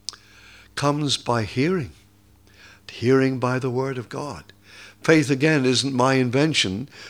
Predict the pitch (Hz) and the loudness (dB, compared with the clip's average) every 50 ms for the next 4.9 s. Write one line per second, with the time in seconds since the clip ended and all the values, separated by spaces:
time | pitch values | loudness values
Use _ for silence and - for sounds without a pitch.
0 | - _ - 151 170 190 202 175 - - - - - - - - - _ - - | -20 _ 2 4 6 6 4 2 -2 -10 -16 -18 -20 -20 -20 -20 -18 _ -2 2
1 | 165 170 185 190 175 - - 160 147 139 135 131 117 98 - 175 190 180 160 147 | 2 2 2 2 0 0 0 2 2 4 2 2 2 2 2 4 6 6 6 4
2 | 147 147 143 131 123 131 - - _ - 196 214 - - - 143 135 131 127 127 | 4 2 2 0 0 -2 -6 -10 _ -4 -4 -4 -4 -2 -2 0 2 0 0 0
3 | - 156 160 151 143 135 139 151 165 170 160 139 - 156 151 185 233 220 - - | -2 -2 -2 0 0 0 2 2 2 0 -2 -2 -2 -2 -2 -2 -4 -6 -10 -18
4 | - - - 135 127 139 147 147 151 151 151 - - 151 151 185 277 311 | -10 -4 -2 -2 -2 -2 -4 -6 -6 -8 -8 -8 -6 -6 -6 -6 -8 -10